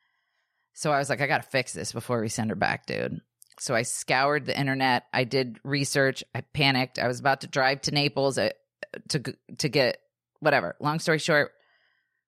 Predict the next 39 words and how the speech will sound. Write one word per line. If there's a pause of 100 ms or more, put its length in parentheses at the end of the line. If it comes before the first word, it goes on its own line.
(580)
my
friend
who
lives
in
my
neighborhood
who
cut
her
hair (440)
on
her
day
off
was
like,
"I'm
coming
over.
We're
gonna
put
some
little
baby
highlights
in
it
just
to
boost
her
confidence.
It
won't (540)
damage
her
hair,